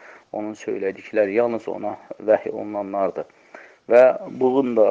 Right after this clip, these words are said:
saqqalın da saxlanması barədə Muhammed sallallahu aleyhi və səlləm buyurur ki, "Əmarani Rabbi."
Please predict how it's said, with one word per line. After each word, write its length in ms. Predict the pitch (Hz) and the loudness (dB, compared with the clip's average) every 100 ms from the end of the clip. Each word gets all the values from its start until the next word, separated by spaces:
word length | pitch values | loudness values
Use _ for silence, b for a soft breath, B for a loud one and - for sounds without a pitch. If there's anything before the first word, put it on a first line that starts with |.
| 104 | 2
saqqalın 540 | - - - 120 127 | 0 -2 0 0 0
da 80 | 110 | -4
saxlanması 560 | - - 123 107 98 - | -4 -2 -2 -4 -6 -2
barədə 500 | 107 104 101 107 131 139 B B B | 2 4 4 6 4 4 B B B
Muhammed 380 | 117 113 113 117 | -4 -4 -4 -2
sallallahu 280 | - 113 | 0 -2
aleyhi 60 | - | 0
və 60 | - | 0
səlləm 240 | 107 104 | 0 -2
buyurur 300 | 101 104 120 | -4 -6 -4
ki, 140 | - 143 B B B | -2 -4 B B B
"Əmarani 680 | 123 127 110 104 101 110 117 | 0 2 2 2 2 0 0
Rabbi." 460 | 110 107 95 101 | 2 0 -2 -2